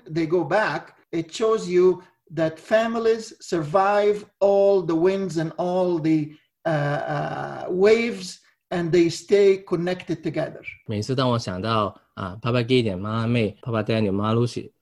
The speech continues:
Speaker 2: 的时候呢，都会想到，无论是风雨，都不能阻隔，都不能，呃，去打断，啊，这样的家人的连接，一-，一直都可以这样，如-，如此同行下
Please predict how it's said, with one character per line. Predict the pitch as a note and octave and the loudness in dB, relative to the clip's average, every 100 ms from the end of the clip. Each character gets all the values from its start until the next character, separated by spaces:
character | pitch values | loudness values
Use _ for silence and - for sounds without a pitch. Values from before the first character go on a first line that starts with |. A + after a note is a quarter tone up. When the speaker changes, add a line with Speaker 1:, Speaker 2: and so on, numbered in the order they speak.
| _ - | _ -4
Speaker 2:
的 | - | -4
时 | G#2 | -2
候 | A2 A2 | 0 0
呢， | F#2+ | 0
都 | G#2 | 0
会 | A#2+ | 0
想 | A2+ F2+ | 0 -4
到， | G2 G2+ | -2 -2
无 | F#2+ G#2 | 0 0
论 | C#3 | 2
是 | B2 A2+ | 0 -2
风 | - A#2+ | 0 -2
雨， | A2 - - _ - | -2 -6 -12 _ -8
都 | |
不 | A#2+ B2 | -2 0
能 | G2+ | 0
阻 | G#2 G2 F2+ | -2 -4 -4
隔， | F2+ G2+ - _ - | -4 -6 -12 _ -12
都 | A#2+ | -2
不 | B2 | 0
能， | G#2 G2+ | 2 0
呃， | G2 G2+ | -4 -8
去 | - A#2 G2+ | -4 -2 -2
打 | F#2 F2 | -4 -2
断， | A#2+ G#2+ - | 0 0 -4
啊， | F#2+ A2 A#2+ | -12 -14 -18
这 | - B2 | -4 -2
样 | G#2+ G2 | -2 -4
的 | F2 - | -8 -10
家 | - A#2+ | -6 -4
人 | A2 | -2
的 | F#2+ | -4
连 | F#2 E2+ | -6 -8
接， | G2+ F#2+ F2 - _ | -6 -6 -6 -12 _
一-， | - A2 - | -8 -8 -2
一 | C#3 | -2
直 | A#2+ F#2+ | -2 -2
都 | G#2 | -2
可 | - | -2
以 | F2+ | -6
这 | E2+ | -4
样， | G2 E2+ - _ | -8 -8 -16 _
如-， | G#2 G2+ | -12 -4
如 | G#2+ | -2
此 | A#2 - - - | -2 -4 -12 -12
同 | - G#2 | -8 -8
行 | - - | -8 -8
下 | G#2+ | -8